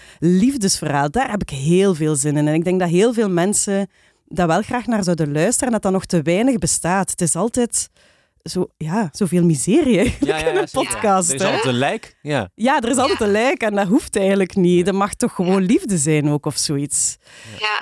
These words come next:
Speaker 1: Ja, dus misschien, eh, wordt het al wel
Speaker 2: Maar wordt het wel
Speaker 1: ooit.
Speaker 2: echt zo, zo'n boek waar, waar, waar, waar vrouwen van vijftig, zestig met, met rode oortjes nog een beetje naar, eh, naar luisteren dan?
Speaker 1: Ja, misschien,
Speaker 2: <laughs>
Speaker 1: misschien. Ja,
Speaker 2: Met
Speaker 1: I
Speaker 2: van die
Speaker 1: don't
Speaker 2: hele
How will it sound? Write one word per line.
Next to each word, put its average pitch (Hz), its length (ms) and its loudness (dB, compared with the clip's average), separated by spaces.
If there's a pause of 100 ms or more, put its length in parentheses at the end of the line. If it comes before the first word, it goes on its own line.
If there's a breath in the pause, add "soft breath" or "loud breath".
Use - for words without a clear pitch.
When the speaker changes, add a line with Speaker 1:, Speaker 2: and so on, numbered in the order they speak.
Speaker 1:
Ja, 220 440 0
dus 220 320 -2
misschien, 311 440 2
eh, 294 220 4
wordt - 200 -2
het 294 160 -2
al 240 160 0
wel 302 120 0
Speaker 2:
Maar - 80 -2
wordt 120 40 2
het 170 100 2
wel 170 40 4
Speaker 1:
ooit. - 100 0
Speaker 2:
echt 156 80 -4
zo, 131 180 -2
zo'n 117 220 -2
boek 127 200 -4
waar, 110 300 0
waar, 110 260 0
waar, 107 240 -2
waar 104 180 -4
vrouwen 117 420 -2
van 110 140 -4
vijftig, 113 440 -6
zestig 113 340 -4
met, 107 200 -4
met 113 120 -2
rode 117 400 0
oortjes 123 440 -2
nog 117 200 -2
een 117 60 -6
beetje 117 360 -2
naar, 104 640 -4
eh, 110 60 -12
naar 117 140 -2
luisteren 123 380 -2
dan? 131 220 -2
Speaker 1:
Ja, 190 240 0
misschien, 226 580 -2
Speaker 2:
<laughs> 403 140 0
Speaker 1:
misschien. - 380 0
Ja, 349 180 2
Speaker 2:
Met 269 100 -2
Speaker 1:
I 311 40 -2
Speaker 2:
van 339 80 -2
die - 0 -
Speaker 1:
don't 139 120 0
Speaker 2:
hele - 120 2